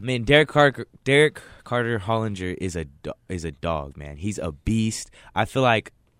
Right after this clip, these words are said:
that crowd in that moment isn't gonna affect him because of what he's, all the hard work he's put in to get to this point. I mean, you hear the talks of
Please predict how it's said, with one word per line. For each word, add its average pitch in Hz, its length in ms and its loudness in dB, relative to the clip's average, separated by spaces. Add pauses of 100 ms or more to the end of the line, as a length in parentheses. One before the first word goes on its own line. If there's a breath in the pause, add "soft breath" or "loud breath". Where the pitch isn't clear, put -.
(120)
that 107 280 2
crowd 117 500 4
in 98 160 -6
that 101 180 0
moment 107 480 -2 (520)
isn't 110 320 2
gonna 107 300 -2
affect 104 460 -2
him 120 160 0
because 101 400 -2
of 76 180 -8
what 92 220 -2
he's, 92 300 -4 (400 soft breath)
all 101 160 2
the 107 100 0
hard 101 240 2
work 101 220 -4
he's 98 120 -2
put 98 220 -4
in 98 140 -4
to 90 100 -10
get 90 220 -4
to 98 100 -6
this 98 240 -2
point. 101 400 -6 (260 soft breath)
I 95 80 -6
mean, 95 160 -6
you 98 120 -6
hear 110 180 -2
the 104 80 -4
talks 95 340 -8
of 85 180 -8